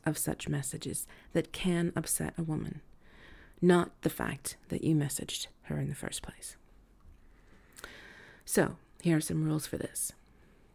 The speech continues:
Number one, do not private message a woman for sex just because she posts erotic or nude content. Do not assume she's looking for a sex partner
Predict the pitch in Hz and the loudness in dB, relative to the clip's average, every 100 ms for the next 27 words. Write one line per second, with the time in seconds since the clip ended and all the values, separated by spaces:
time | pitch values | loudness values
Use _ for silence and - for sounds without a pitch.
0 | - - _ - 190 190 190 147 131 - | -20 -20 _ 0 6 8 8 4 -2 -14
1 | - - - - _ _ - - - - | -20 -20 -20 -20 _ _ -20 -20 -20 -14
2 | - 175 185 196 208 - 196 185 185 - | 4 8 10 10 8 2 0 0 0 0
3 | 170 - 175 165 160 156 - 156 160 - | 0 0 -2 2 2 2 2 0 2 0
4 | - - - - - - - _ - - | -2 -6 -6 -20 -20 -20 -20 _ -10 4
5 | 165 - 175 160 160 - - 156 160 - | 6 6 0 0 -2 -2 2 2 2 0
6 | - 165 151 151 - - 151 151 151 - | 2 2 2 -2 -6 0 2 4 0 -4
7 | - - 147 - - - - - - - | -6 -4 -6 -8 -16 -18 -20 -20 -20 -20
8 | _ - - - - 160 165 175 175 175 | _ -20 -20 -16 -6 2 6 8 6 4
9 | 156 151 151 - - - - - - - | 2 2 0 -8 -20 -20 -20 -20 -8 2
10 | 165 160 156 165 160 - 156 - 185 - | 4 6 4 4 -2 -2 0 0 0 -2
11 | - 180 - 185 190 | -2 -2 0 0 -2